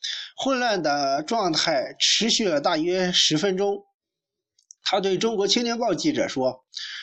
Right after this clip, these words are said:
“事发前他的朋友处在呼吸困难的台阶上。”本来想到观景平台找个位置，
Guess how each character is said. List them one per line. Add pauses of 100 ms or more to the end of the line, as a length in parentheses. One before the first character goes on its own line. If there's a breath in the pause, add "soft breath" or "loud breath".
(160 loud breath)
“事
发
前
他
的
朋
友 (360 loud breath)
处
在
呼
吸
困
难
的
台
阶
上。” (680 loud breath)
本
来
想
到
观
景
平
台
找
个
位
置，